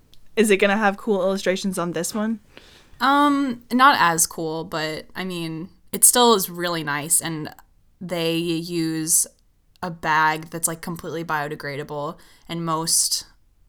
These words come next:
Speaker 2: most places don't use that, so it's cool.
Speaker 1: Yeah. True.
Speaker 2: She's expensive, though, a little bit.
Speaker 1: Ooh.
Speaker 2: But it's okay.
Speaker 1: Yikes.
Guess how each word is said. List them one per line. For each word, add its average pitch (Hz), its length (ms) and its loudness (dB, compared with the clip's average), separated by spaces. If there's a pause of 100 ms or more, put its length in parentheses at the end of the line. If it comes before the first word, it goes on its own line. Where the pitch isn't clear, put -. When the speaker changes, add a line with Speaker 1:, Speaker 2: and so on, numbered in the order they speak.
(140)
Speaker 2:
most 226 320 4
places 170 540 -2
don't 123 360 -8 (460)
use - 320 -8
that, - 320 -14
so - 400 -6
it's - 120 -10
cool. - 260 -20
Speaker 1:
Yeah. - 220 -12 (1120)
True. 247 1120 2 (100)
Speaker 2:
She's 233 380 -2
expensive, - 960 -6
though, - 420 -18 (500)
a - 40 -20
little - 140 -16
bit. - 280 -20 (400)
Speaker 1:
Ooh. 214 600 -10 (480)
Speaker 2:
But 180 240 -8
it's 220 140 4
okay. 143 380 -4
Speaker 1:
Yikes. - 300 -20